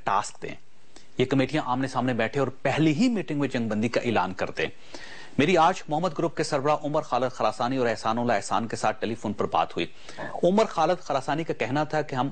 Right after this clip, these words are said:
अब भी मुज़ाकरात और जंगबंदी के लिए तैयार हैं, लेकिन हमारी दो शर्तें हैं। एक, रियासती इदारों के पास हमारे दो सौ कारकुन हैं, हुकूमत गारंटी दे कि इन कारकुनों की जान महफूज रहेगी।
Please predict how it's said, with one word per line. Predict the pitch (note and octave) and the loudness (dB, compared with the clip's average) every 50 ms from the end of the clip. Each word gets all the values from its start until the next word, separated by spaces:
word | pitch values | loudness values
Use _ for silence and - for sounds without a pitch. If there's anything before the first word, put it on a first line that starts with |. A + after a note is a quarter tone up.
| - - | -2 -2
अब | - C#3+ C#3+ - - | -2 -2 0 0 0
भी | G3 F#3 | 2 2
मुज़ाकरात | E3 D3+ - A2 G#2 - A2+ A2 A#2+ B2+ - - - - - - - - - - - | 2 2 2 0 0 2 2 2 2 2 0 -4 -12 -14 -12 -12 -12 -12 -10 -4 0
और | - A#2 B2 A2+ - | 2 2 2 2 0
जंगबंदी | - F#3 F#3+ F3 C#3 C#3+ C#3 C3 C3 | 0 0 0 0 0 0 0 0 2
के | - C3+ | 2 2
लिए | B2+ A#2+ A#2 | 2 2 2
तैयार | - G2+ G#2 A2+ A#2+ C3+ | 0 0 2 2 2 0
हैं, | C3+ | 0
लेकिन | B2+ A#2+ - - A#2+ | -2 -4 -2 -2 -4
हमारी | A2+ G2 F#2 G#2+ B2 A#2+ | -2 0 2 2 2 2
दो | - - A#2 A2+ | 2 2 2 2
शर्तें | - - G#2 F2 - - F#2 | 0 -2 -4 -4 -2 -2 0
हैं। | F2+ F2 - - - - - - - - - - - - - - | 0 0 -2 -2 -6 -14 -14 -12 -12 -12 -12 -14 -14 -6 -2 0
एक, | B2+ B2 G#2+ - - - - - - - - - - - - A2 | 0 0 0 -2 -8 -12 -12 -14 -14 -12 -12 -12 -10 -2 2 4
रियासती | A#2 C3+ C#3+ D#3 E3 - - G#3+ G#3 | 4 6 6 4 4 0 -2 0 0
इदारों | G3 E3 D#3+ E3 F3 | 2 2 4 2 2
के | D#3+ E3+ | 2 0
पास | - - C#3 C#3 - C3 | 2 2 2 0 0 0
हमारे | A#2 A#2+ B2 C3 | 2 2 2 2
दो | A2 - A2 B2 | 2 0 0 0
सौ | - - C3+ | 2 0 2
कारकुन | - A2 G2 F#2+ - - D#3+ D3 | 2 2 0 0 0 0 2 2
हैं, | D3 C#3 | 2 2
हुकूमत | B2 - A2+ A2+ C3 B2 - | 0 0 0 0 0 0 0
गारंटी | - G#2 F#2+ G#2 B2 B2 D#3+ D3+ | 0 0 0 0 0 0 0 0
दे | B2+ B2+ B2 | 2 0 0
कि | - B2 | 0 0
इन | A#2+ A#2+ A2 | 0 0 2
कारकुनों | - G2+ F#2+ - - A#2 A2+ | 2 2 2 0 -2 -4 -4
की | G#2+ A#2 G2 | -2 -4 -2
जान | - G#2 F#2 G#2 G#2+ | 0 2 2 2 2
महफूज | G#2 G#2+ G2 - G#2 G2+ G2+ - | 2 0 0 0 0 0 2 2
रहेगी। | F2 - F2+ E2 - D#2+ D#2 | 0 0 0 -2 -2 -2 -6